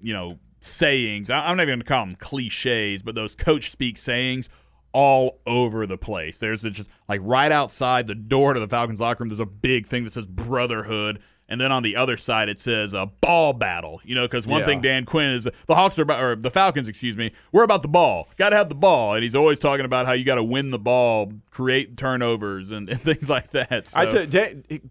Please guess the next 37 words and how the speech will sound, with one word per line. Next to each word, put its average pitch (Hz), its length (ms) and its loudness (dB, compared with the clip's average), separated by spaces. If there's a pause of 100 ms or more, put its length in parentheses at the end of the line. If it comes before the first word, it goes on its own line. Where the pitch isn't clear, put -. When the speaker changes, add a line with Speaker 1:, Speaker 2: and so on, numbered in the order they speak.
Speaker 2:
I 170 60 -2
mean, 170 200 0
Quinn 226 280 0
needs 240 220 -2
to 185 100 -2
be 160 140 2
careful 170 340 2
with 117 160 -2
this, 120 220 -4
though, 127 100 0
because 127 360 -2
he's, 170 200 -4
like, 180 160 2
one 165 280 0
lousy 160 440 0
season 156 480 -6
away 120 300 0
from 98 160 -16
turning 123 340 -4
into 107 180 -6
Butch 117 300 -6
Jones. 92 560 -8
Speaker 1:
Oh, 269 140 6
yeah. 208 240 4
Well, 156 140 2
that's 226 180 2
the 156 80 -6
thing. 165 300 2 (200)
That 156 400 0
works 180 720 0 (260)
when 196 260 0
you're 185 260 4
winning. 147 480 2
Speaker 2:
Yeah. 147 260 4
Speaker 1:
When 190 180 2
you're 175 240 4
losing, 170 720 4